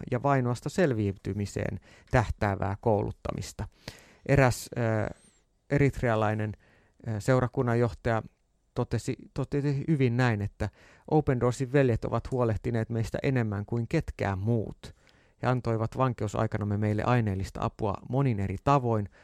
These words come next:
vaikka eivät ole verisukulaisiamme. Myös vapautumiseni jälkeen olen saanut heiltä tukea. He ovat olleet Jumalan käsi minun elämässäni,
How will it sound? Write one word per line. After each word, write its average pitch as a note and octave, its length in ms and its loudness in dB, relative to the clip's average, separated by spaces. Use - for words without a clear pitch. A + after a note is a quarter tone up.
vaikka A#2 260 0
eivät A#2+ 280 2
ole A#2 300 2
verisukulaisiamme. G#2 1160 -6
Myös C3+ 220 2
vapautumiseni B2 800 2
jälkeen A2+ 440 0
olen A2 200 0
saanut G#2+ 400 -4
heiltä G2+ 220 -4
tukea. - 400 -6
He A#2+ 60 0
ovat A2 220 -2
olleet G#2+ 380 -2
Jumalan G#2+ 400 -2
käsi G#2 280 -4
minun F#2+ 300 -2
elämässäni, G2 640 -4